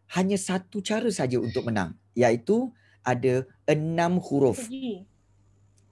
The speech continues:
Speaker 1: Iaitu apa? Enam huruf. Iaitu apa? Tenang.
Speaker 2: Tenang.
Speaker 1: Tenang. Bertenang. Bila bertenang dalam peperiksaan, semua idea akan datang, semua fakta akan jelas.
Speaker 2: Hmm.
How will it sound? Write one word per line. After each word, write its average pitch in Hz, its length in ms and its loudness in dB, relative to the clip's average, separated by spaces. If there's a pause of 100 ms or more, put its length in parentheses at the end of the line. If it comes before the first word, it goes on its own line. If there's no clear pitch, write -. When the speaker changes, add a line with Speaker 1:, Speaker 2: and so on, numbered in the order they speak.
Speaker 1:
Iaitu 123 320 4
apa? 170 380 6 (260)
Enam 151 340 0
huruf. 151 440 2
Iaitu 120 260 0
apa? 165 260 0 (580)
Tenang. 139 760 2 (800)
Speaker 2:
Tenang. 226 220 -12
Speaker 1:
Tenang. 147 680 -2 (160)
Bertenang. 143 1040 -4 (600)
Bila 135 360 2
bertenang 139 480 0
dalam 131 200 2
peperiksaan, 131 600 -2 (240)
semua 175 680 4
idea 147 480 4
akan 120 280 -2
datang, 117 360 -2
semua 165 340 -2
fakta - 400 -2
akan 120 320 -2
jelas. 113 320 2 (800)
Speaker 2:
Hmm. 220 420 -12